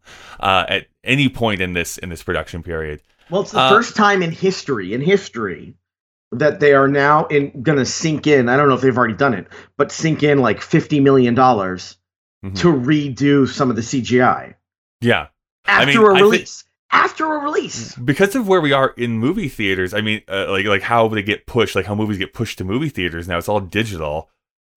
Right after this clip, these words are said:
Speaker 1: We have, we have come now to video games where it's like, "Oh, you know what?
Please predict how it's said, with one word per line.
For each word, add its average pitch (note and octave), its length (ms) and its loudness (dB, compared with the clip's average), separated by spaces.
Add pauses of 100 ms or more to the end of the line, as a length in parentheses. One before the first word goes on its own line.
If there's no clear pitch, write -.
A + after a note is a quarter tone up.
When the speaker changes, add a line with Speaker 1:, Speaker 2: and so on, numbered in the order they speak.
Speaker 1:
We A#2 380 -4
have, B2 260 0
we A#2+ 340 -4
have C#3 120 -2
come C3+ 320 0
now G#2 320 0
to G2+ 160 -8
video D3 300 2
games F2+ 480 -8
where G2 100 0
it's F#2+ 120 -4
like, F#2+ 180 -2
"Oh, G#2 340 2
you G#2+ 80 -8
know A2+ 140 4
what? A#2 320 0